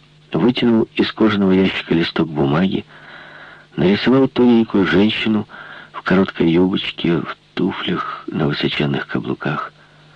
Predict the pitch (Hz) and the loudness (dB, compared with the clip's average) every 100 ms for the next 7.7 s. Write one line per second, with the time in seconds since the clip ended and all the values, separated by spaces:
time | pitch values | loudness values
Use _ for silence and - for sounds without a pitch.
0 | - - - - - - - - 71 - | -20 -20 -20 -20 -20 -18 -10 -4 -2 -2
1 | - 110 76 - 82 71 73 - - - | -2 -2 -4 -4 -4 -4 -6 -14 -20 -18
2 | - 55 - - - - 85 - - - | -10 -8 -6 -4 -4 -4 -6 -6 -8 -10
3 | - _ _ _ - - - _ _ _ | -10 _ _ _ -20 -20 -20 _ _ _
4 | - - - 71 69 64 - 62 64 76 | -8 -6 -4 -4 -2 -4 -4 -4 -2 -4
5 | 95 - - _ - - - - _ - | -6 -12 -20 _ -20 -20 -20 -20 _ -4
6 | 78 78 85 - 101 117 127 - 67 65 | 0 0 0 0 2 2 2 0 -2 -2
7 | 67 65 - - 107 113 | -4 -6 -6 -2 -2 -2